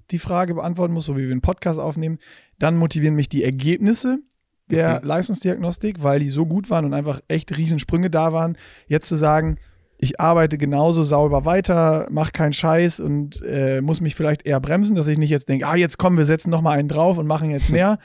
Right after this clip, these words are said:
Speaker 2: <laughs>
Speaker 1: Das schlägt ja dann meistens Negative um. Aber das motiviert mich, wenn ich heute die Frage beantworte und wenn ich zurückschaue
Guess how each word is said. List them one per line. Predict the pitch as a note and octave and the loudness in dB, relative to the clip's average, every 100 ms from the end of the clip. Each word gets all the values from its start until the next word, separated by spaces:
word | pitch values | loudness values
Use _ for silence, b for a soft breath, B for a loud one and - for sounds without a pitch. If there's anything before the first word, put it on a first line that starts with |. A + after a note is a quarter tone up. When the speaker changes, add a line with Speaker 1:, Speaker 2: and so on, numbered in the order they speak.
| - | -14
Speaker 2:
<laughs> | - _ | -20 _
Speaker 1:
Das | - C#3 | -4 0
schlägt | D#3+ E3 | 2 2
ja | D#3 | 2
dann | D3 | 2
meistens | C#3+ D#3 D3+ C3+ | 2 0 0 -4
Negative | E3 G3 G3+ F3+ | -2 -2 -2 0
um. | F#3+ G3+ A3+ b b b b | 0 0 -2 b b b b
Aber | D3 D#3 | -2 2
das | D3 D#3 G3 | 2 0 0
motiviert | G3 D#3+ D#3 E3 | 0 0 2 2
mich, | D#3 D3+ - _ _ _ _ | 2 -2 -2 _ _ _ _
wenn | C#3 | 0
ich | C3+ - | 2 2
heute | D#3+ G#3+ A3 | 2 2 -2
die | G#3 | -2
Frage | G3 F#3+ F3+ | -2 -2 0
beantworte | F3+ F#3+ G3 F#3 | -4 -4 -4 -4
und | D3 | -2
wenn | C#3+ | -2
ich | C#3 | -4
zurückschaue | - C#3 F#3+ - F#3 F#3 G3+ | -6 -4 -2 0 2 2 0